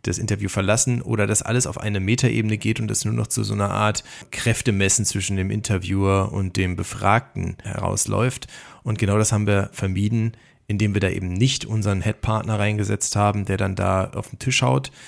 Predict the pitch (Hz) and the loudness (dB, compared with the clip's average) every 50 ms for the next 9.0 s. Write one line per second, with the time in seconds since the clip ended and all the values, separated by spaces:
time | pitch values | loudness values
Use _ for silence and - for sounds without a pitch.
0 | - - - _ - 113 107 104 101 110 110 110 107 107 107 107 110 107 110 _ | -20 -20 -20 _ -6 -2 2 2 4 4 4 4 4 4 4 2 2 0 -4 _
1 | _ _ _ _ _ _ _ - - 87 104 117 110 107 101 92 - - - - | _ _ _ _ _ _ _ -8 -6 -4 -2 -2 0 0 0 0 -2 -2 -2 -2
2 | 170 165 160 - - - 82 82 85 - - - - - - 101 101 98 95 - | -2 -2 -2 -4 -4 -2 -2 -2 -2 -2 -6 -6 -4 -2 0 0 0 -2 -2 -4
3 | - - 123 107 - - 98 95 110 127 135 135 131 135 135 139 131 - - 135 | -6 -4 -2 -2 0 0 0 2 2 4 4 2 2 2 0 -2 -2 0 2 4
4 | 131 135 135 135 135 131 - - - - - - _ - 117 117 110 113 107 - | 4 4 4 2 0 0 -2 -8 -16 -16 -18 -8 _ 0 2 2 4 2 2 2
5 | - 113 113 110 - 113 110 107 104 107 110 107 104 - - - 104 98 101 101 | 2 2 2 2 0 0 0 0 2 2 2 0 0 -2 -2 -2 0 0 0 -2
6 | - - 110 110 101 - 104 101 107 107 110 - 113 110 110 110 - - - - | -2 -4 -6 -6 -4 -2 0 0 0 0 0 0 0 0 0 -2 -4 -10 -20 -20
7 | _ - - - 101 98 85 90 92 92 92 101 - - 110 101 - 107 98 95 | _ -14 -8 -6 -4 -4 -2 -2 -2 -2 0 0 0 2 2 2 2 2 2 2
8 | 98 98 98 95 98 101 101 104 98 101 104 101 104 104 - - 113 120 131 - | 2 2 2 2 2 2 2 2 2 2 2 0 0 -2 -2 0 0 0 0 -2